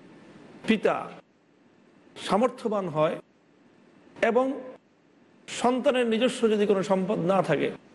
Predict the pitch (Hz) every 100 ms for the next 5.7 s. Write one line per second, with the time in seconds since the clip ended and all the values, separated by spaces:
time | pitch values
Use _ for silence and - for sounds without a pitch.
0 | - - - - - - 202 220 214 220
1 | 226 233 - _ _ _ _ _ _ _
2 | - - - 196 214 190 196 202 156 156
3 | 180 175 170 156 170 165 - - - -
4 | - 208 202 160 156 156 151 151 143 135
5 | 151 165 151 151 - 131